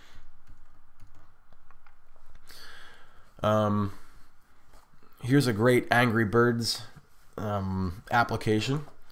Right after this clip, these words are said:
If you wanna find the maximum range, well, the maximum range occurs when the sine of two theta is a maximum. That is when,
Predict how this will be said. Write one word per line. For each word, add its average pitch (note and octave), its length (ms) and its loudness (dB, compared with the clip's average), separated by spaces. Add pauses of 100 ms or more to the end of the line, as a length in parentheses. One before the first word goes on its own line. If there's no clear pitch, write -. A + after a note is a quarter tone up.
(100)
If - 60 -12
you B2 80 0
wanna B2+ 140 6
find A2 400 4
the G2+ 40 6
maximum G#2+ 540 4
range, A2 440 2 (420)
well, A2 100 2
the G#2+ 60 4
maximum A2+ 420 6
range G#2 400 4
occurs A2+ 640 4 (680)
when G#2+ 120 4
the G#2+ 80 4
sine B2+ 480 6
of G2+ 380 4 (360)
two F3 220 2
theta A2+ 520 4 (600)
is G2 120 -2
a F#2+ 60 0
maximum. F2+ 580 -2 (840)
That C3+ 160 6
is A#2+ 240 2
when, A2 360 2